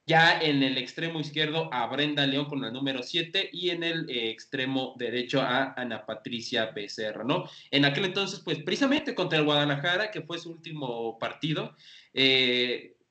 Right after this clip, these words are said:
habían salido Ana Patricia y había ingresado, eh, bueno, había salido Ana Patricia por Susana Romero, eh, Brenda León por, eh, Marta Enciso, después saldría, eh, Wendy Jiménez por Karime Abud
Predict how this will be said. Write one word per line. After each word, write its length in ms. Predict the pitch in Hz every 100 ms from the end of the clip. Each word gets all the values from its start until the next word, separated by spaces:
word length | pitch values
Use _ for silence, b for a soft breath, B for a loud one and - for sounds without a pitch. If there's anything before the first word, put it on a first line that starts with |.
| -
habían 300 | 127 143 156
salido 340 | 156 151 156
Ana 240 | 143 135 131
Patricia 720 | 120 180 185 - 185 185 185
y 260 | 151 147 139
había 420 | 127 131 127 127
ingresado, 720 | 120 113 113 120 117 117 110
eh, 340 | 107 104 101 101 - -
bueno, 180 | 165
había 120 | 131 139
salido 200 | 151 147
Ana 160 | 139
Patricia 280 | - 151 151
por 140 | 147 131
Susana 400 | 117 135 127 123
Romero, 500 | 127 151 170 202 - b b b b
eh, 420 | 127 127 123 120 117
Brenda 300 | 139 127 123
León 480 | 135 160 175 160 -
por, 400 | 139 131 123 -
eh, 300 | 120 110 110
Marta 320 | 131 135 135
Enciso, 420 | 143 143 185 196
después 300 | 160 - 135
saldría, 800 | 135 123 123 127 120 117 113 107
eh, 100 | 110
Wendy 320 | 110 127 123
Jiménez 600 | 113 127 143 156 160 160 _ _ -
por 340 | 120 110 107
Karime 480 | 117 113 127 123 120
Abud 420 | 117 135 185 208